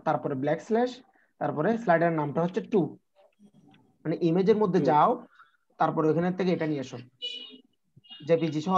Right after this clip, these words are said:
Speaker 1: দিতে হবে, অর্থাৎ extension সহ দিতে হবে। আপনি শুধু নাম দিয়ে দিলে হবে না, extension সহ দিতে হবে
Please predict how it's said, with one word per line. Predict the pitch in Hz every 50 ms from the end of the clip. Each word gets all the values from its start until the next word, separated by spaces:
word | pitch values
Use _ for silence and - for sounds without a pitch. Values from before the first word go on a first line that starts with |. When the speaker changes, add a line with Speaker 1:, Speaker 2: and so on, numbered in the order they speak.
| 165 147
Speaker 1:
দিতে | 147 165 151
হবে, | 139 143 139 139
অর্থাৎ | 131 196 226 220 - - _ _ _ _ _ _ _ - 160
extension | 156 - - - 196 190 180 180 175
সহ | 185 185 170 147
দিতে | 139 135
হবে। | 156 151 143
আপনি | 135 147 151 147 147
শুধু | - 190 180 175 165
নাম | 151 151 151 143
দিয়ে | 151 151 147
দিলে | 156 165 165
হবে | 170 156 156 139
না, | 123 123 - - _ _ _ _ _ _ _ _ _ _ _ _ _ _ _ _ -
extension | 131 127 - - 180 175 160 180
সহ | 175 160
দিতে | 139 139 127 139
হবে | 139 135